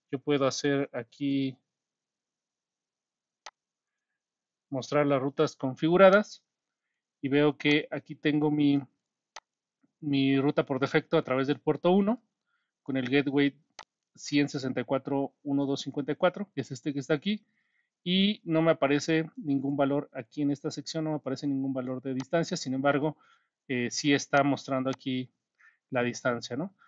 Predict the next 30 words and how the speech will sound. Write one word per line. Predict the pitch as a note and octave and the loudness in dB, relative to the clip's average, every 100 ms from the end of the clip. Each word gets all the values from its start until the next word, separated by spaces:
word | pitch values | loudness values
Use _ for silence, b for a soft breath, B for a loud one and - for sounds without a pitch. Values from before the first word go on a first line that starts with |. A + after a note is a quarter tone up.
| b | b
Entonces, | - E3 E3+ D#3+ - | -8 0 2 2 0
ese | F#3+ G3+ | 0 0
es | F#3 | 0
el | D3+ | -2
siguiente | - D#3 D#3+ | 0 0 0
punto, | - E3 E3 G#3 - _ | -2 -2 -2 -4 -8 _
dice, | C3+ F3 F3 | -14 -6 -2
ubicar | C#3 C3+ D#3+ D#3+ - | 0 2 2 2 0
el, | D3 C3 B2+ B2 A#2+ _ _ _ _ _ | -6 -6 -6 -10 -14 _ _ _ _ _
el | C#3 | -4
valor | C3 C3+ D3 | 0 2 2
del, | C#3+ D3 B2+ A#2+ B2+ _ _ _ _ _ _ _ _ | 2 2 2 0 -6 _ _ _ _ _ _ _ _
de | C3+ B2+ | -4 0
la | B2 | 0
distancia | B2+ - C#3 C3+ D#3 D3 D3 _ _ | -2 0 0 0 0 0 0 _ _
en | C3+ C3 B2 | -6 -4 -4
la | A#2+ | -2
tabla | C#3 C#3 | 0 2
de | C3 | 0
ruteo, | B2+ - E3 B3 _ _ _ - | -2 -2 -2 -2 _ _ _ -10
es | C#3 B2+ | -6 -6
de | |
esta | C#3 C3 | -6 -4
manera, | B2+ D3+ F#3+ A#3+ | -2 -2 -2 -6
la | B2+ | -12
tabla | C3 C3 | -8 -6
de | C3 | -4
ruteo, | C3 E3 F3 | -6 -4 -4
y | D3 C3+ C3+ | -4 -4 -4
es | - | -6